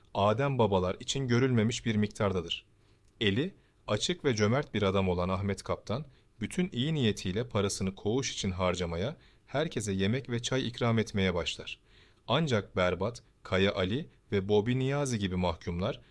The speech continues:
bu paranın kısa süre içinde biteceğinin bilincindedir. Yeni hayat tarzlarını sürdürmek ve daha da iyileştirmek için,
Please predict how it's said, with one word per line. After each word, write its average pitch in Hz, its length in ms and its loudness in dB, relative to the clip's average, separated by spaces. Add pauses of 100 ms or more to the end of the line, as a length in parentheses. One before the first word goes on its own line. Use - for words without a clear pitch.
(200)
bu 165 120 -2
paranın 98 360 2
kısa - 300 -4
süre 123 240 -2
içinde 92 320 -2
biteceğinin 98 540 0
bilincindedir. 107 720 0 (500)
Yeni 107 260 2
hayat 127 380 0
tarzlarını 98 500 2
sürdürmek 101 640 0
ve 101 120 2
daha 104 200 0
da 135 80 0
iyileştirmek 175 680 -2
için, - 240 -6